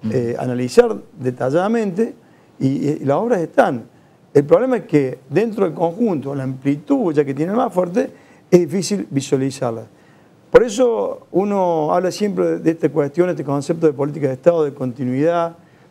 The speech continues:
Speaker 2: eh, políticas orientadas al bien común, eh, planificación. Creo que de esa manera la ciudad va a ir cambiando año tras año en sentido positivo. Y entendemos, respetamos,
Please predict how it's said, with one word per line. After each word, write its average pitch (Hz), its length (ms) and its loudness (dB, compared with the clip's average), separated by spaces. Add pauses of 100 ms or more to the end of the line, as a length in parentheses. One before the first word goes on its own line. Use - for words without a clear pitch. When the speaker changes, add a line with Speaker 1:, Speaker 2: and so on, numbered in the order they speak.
(360)
Speaker 2:
eh, 131 400 2
políticas 160 340 2
orientadas 139 300 0
al 143 80 -2
bien 135 120 -2
común, 165 560 -2 (440)
eh, - 60 -14
planificación. 165 1080 2 (360)
Creo 220 200 4
que 208 120 4
de 254 40 -2
esa 226 180 -4
manera 196 540 0 (300)
la 147 100 6
ciudad 156 540 0 (360)
va 160 60 8
a - 20 6
ir 165 80 -6
cambiando 160 680 0
año 220 260 2
tras 208 240 -2
año 226 200 0
en 185 60 -6
sentido 143 320 -2
positivo. 117 600 -8 (360)
Y 170 100 4
entendemos, 226 500 0
respetamos, 202 640 0